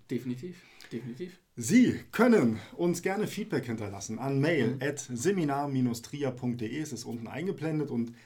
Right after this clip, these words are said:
Speaker 2: nächste Woche spreche ich hier an dieser Stelle mit Sebastian Plewka. Der ist auch Seminarleiter, genauso wie ich. Und wir sprechen über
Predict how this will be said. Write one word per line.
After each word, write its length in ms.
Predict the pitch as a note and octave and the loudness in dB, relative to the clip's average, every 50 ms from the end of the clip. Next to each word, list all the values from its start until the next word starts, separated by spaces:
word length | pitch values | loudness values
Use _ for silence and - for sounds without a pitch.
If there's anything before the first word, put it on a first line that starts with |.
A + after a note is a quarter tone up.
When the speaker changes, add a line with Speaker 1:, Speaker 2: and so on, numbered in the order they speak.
| - - - | -20 -10 -2
Speaker 2:
nächste 460 | A2+ A#2 C#3 F#3 G#3 - - G#3 E3+ | 0 2 2 2 0 0 -2 -2 -2
Woche 300 | E3+ E3+ E3+ - G2 G2+ - - - - _ _ | -2 -4 -4 -8 -12 -14 -16 -20 -20 -20 _ _
spreche 400 | - - - B2 C#3+ C3 - C3+ | -20 -14 -6 -6 -6 -4 -4 -6
ich 100 | A#2+ - | -6 -6
hier 140 | C#3 C3+ C3+ | -6 -4 -4
an 40 | B2+ | -4
dieser 220 | B2 A#2 G#2+ A2+ G#2 | -4 -4 -6 -8 -8
Stelle 260 | - - A2+ A#2 A2 | -8 -8 -8 -6 -6
mit 160 | G#2+ G#2 G#2 | -6 -6 -8
Sebastian 760 | - - G#2 G2 - A2 A2 - - - G#2+ G#2 G2+ G#2 G#2 - - - _ | -8 -8 -8 -8 -8 -10 -10 -10 -10 -10 -10 -10 -10 -12 -14 -18 -20 -20 _
Plewka. 680 | - A#2 A2+ B2+ E3 F3 - - - F#3+ G#3 G#3+ G#3+ - - - - _ _ _ _ _ | -2 0 2 2 2 0 -4 -4 -2 0 0 0 -2 -4 -12 -20 -20 _ _ _ _ _
Der 180 | B2 C3 C3+ C3 | 0 0 0 0
ist 240 | B2+ B2 - - - - | -4 -6 -8 -10 -8 -2
auch 220 | - F3+ G#3 G#3 - | 4 4 4 4 4
Seminarleiter, 720 | - C#3+ C#3 B2+ A#2 A2+ B2 C#3+ D#3+ E3 D3+ C#3 C#3 A#2 | 0 0 2 2 2 2 2 0 0 0 0 0 -2 0
genauso 360 | B2 A#2+ A#2 B2 B2+ A#2+ A2+ | 0 0 0 0 0 0 0
wie 40 | A2 | 0
ich. 220 | B2 E3 E3 - - - - - - - | 0 -2 -4 -6 -12 -18 -20 -20 -16 -6
Und 160 | - C3+ - | -4 -2 -2
wir 80 | D#3+ C3 | -2 -4
sprechen 300 | - - D#3+ D#3 F#3+ D3 | -2 -4 -6 -6 -4 -4
über 320 | C3 B2 B2+ B2+ B2+ B2+ | -4 -2 -2 -4 -4 -8